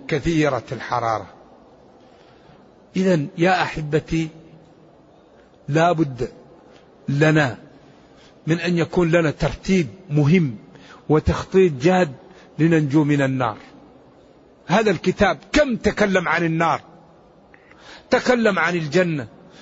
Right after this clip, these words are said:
تكلم عن الظلم، تكلم عن الذنوب، تكلم عن الغيبة، تكلم عن النميمة، تكلم عن إكرام الوالدين، تكلم عن إكرام الجيران، الضعاف. كم بين لنا ديننا،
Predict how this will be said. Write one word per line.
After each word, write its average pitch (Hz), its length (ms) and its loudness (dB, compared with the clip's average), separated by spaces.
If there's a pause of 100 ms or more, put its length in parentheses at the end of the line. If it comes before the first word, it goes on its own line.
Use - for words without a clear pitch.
(140)
تكلم 208 460 0
عن 175 160 0
الظلم، 156 480 0 (500)
تكلم 202 460 0
عن 180 180 0
الذنوب، 170 540 4 (420)
تكلم 202 440 0
عن 185 140 0
الغيبة، 170 480 2 (340)
تكلم 214 460 2
عن 190 160 2
النميمة، 185 580 4 (360)
تكلم 226 440 2
عن 208 140 2
إكرام 208 380 2
الوالدين، 202 720 4 (280)
تكلم 226 420 2
عن 202 140 2
إكرام 208 420 0
الجيران، 196 640 2 (420)
الضعاف. 196 840 2 (440)
كم 277 240 2
بين 220 340 4
لنا 196 360 4
ديننا، 156 520 0